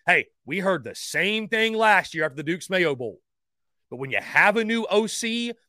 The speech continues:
you have new verbiage. It, it is a new system. It is a new scheme. And, guys, you think about what Dabble Loggins wants to do, and South Carolina's not reinventing the wheel when it comes to their offensive scheme.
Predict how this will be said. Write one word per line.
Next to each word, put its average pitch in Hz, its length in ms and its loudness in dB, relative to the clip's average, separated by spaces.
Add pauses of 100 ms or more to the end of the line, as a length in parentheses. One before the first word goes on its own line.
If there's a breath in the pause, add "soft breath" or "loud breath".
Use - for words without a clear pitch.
(100)
you 95 160 -8
have 185 400 4
new 208 240 -4
verbiage. 214 500 2
It, 202 140 -8
it 247 120 2
is 285 200 0
a 330 60 -2
new 302 180 -2
system. 247 440 -6
It 214 160 -2
is 233 180 -2
a 247 40 -2
new 226 160 -4
scheme. 220 380 -10 (1300)
And, 175 120 -6
guys, 208 240 4
you 196 80 -6
think 262 180 2
about 240 180 4
what 202 160 -2
Dabble 196 380 4
Loggins 175 420 0
wants 135 260 -12
to 127 60 -14
do, 208 420 2
and 139 120 -8 (420)
South 302 320 6
Carolina's 311 460 2
not 262 220 0
reinventing 240 640 -4
the 208 80 2
wheel 220 280 0
when 160 120 -4
it - 60 -14
comes 180 200 -6
to 156 80 -6
their 151 120 -2
offensive 147 440 -4
scheme. 214 220 -6